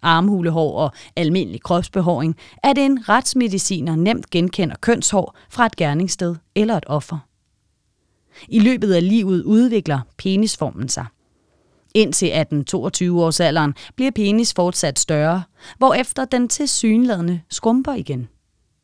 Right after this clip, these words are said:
Hos mange mænd vokser, vokser maven med årene,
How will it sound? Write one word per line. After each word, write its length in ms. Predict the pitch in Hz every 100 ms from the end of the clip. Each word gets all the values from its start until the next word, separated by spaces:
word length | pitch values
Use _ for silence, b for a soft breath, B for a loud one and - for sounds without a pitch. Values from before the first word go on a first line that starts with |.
| b b
Hos 180 | 165 151
mange 280 | 156 165 196
mænd 280 | 170 104
vokser, 340 | 160 151 - 165
vokser 360 | 156 160 - 180
maven 440 | 147 143 160 214
med 120 | 175 127
årene, 420 | 170 135 165